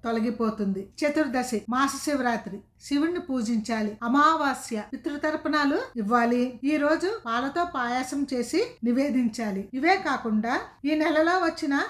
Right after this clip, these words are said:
లక్ష్మీవారాలకు ప్రత్యేకత ఉంది. శ్రావణ మాసంలోని మంగళవారాలకు, శుక్రవారాలకు ఎటువంటి ప్రత్యేకత ఉందో మార్గశిర లక్ష్మీ వారాలకు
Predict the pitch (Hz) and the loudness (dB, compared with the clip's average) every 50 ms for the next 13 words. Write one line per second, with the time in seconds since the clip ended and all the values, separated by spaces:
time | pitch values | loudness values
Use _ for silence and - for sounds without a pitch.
0 | - - 214 214 214 - - 294 294 302 311 311 311 311 302 285 285 - - 285 | -6 -8 -8 -8 -8 -6 -4 -4 -2 0 2 2 2 2 0 0 -2 -2 -2 -4
1 | 370 494 - - - _ _ - 233 220 - - 277 269 - 269 240 - 311 415 | -4 -4 -6 -14 -20 _ _ -8 -8 -6 -4 -2 -2 -2 -2 -4 -6 -6 -6 -6
2 | 440 - - _ - 208 208 214 214 214 196 196 - _ _ _ _ _ - - | -6 -8 -16 _ -4 2 2 4 4 4 0 -2 -8 _ _ _ _ _ -12 -4
3 | 240 240 254 269 294 320 330 339 359 359 - 330 320 311 294 285 277 254 262 294 | -2 0 2 2 2 0 -2 -2 -4 -4 -4 -6 -6 -4 -2 -2 0 0 0 -2
4 | 415 - - _ _ _ _ - 214 214 220 233 262 269 285 294 311 311 311 311 | -2 -4 -10 _ _ _ _ -6 -2 -2 0 0 2 2 2 2 4 4 4 4
5 | 311 311 311 311 302 311 311 302 294 - - _ _ _ _ - 233 214 - 254 | 2 0 0 -2 -4 -4 -6 -6 -6 -10 -14 _ _ _ _ -14 -14 -8 -6 -6
6 | 262 262 277 277 277 277 277 285 277 262 - 269 269 254 - - _ 220 208 247 | -4 0 2 2 2 4 2 0 0 -2 -4 -6 -8 -8 -10 -16 _ -14 -10 -4
7 | 262 277 285 294 - - 254 240 - - 262 247 240 247 226 233 220 214 208 202 | -2 -2 -2 -2 -2 -8 -10 -12 -8 -6 -8 -6 -6 -6 -6 -4 -4 -2 0 0
8 | 208 208 233 269 381 - - - - _ _ _ _ - 214 220 247 262 240 - | 0 0 0 0 0 -2 -4 -12 -20 _ _ _ _ -4 0 0 0 0 -2 -4
9 | - 330 320 302 294 294 - - 277 277 277 277 269 269 262 247 247 233 - 277 | -2 -2 -2 -2 -6 -8 -8 -4 -2 0 2 2 2 0 0 -2 -2 -4 -6 -6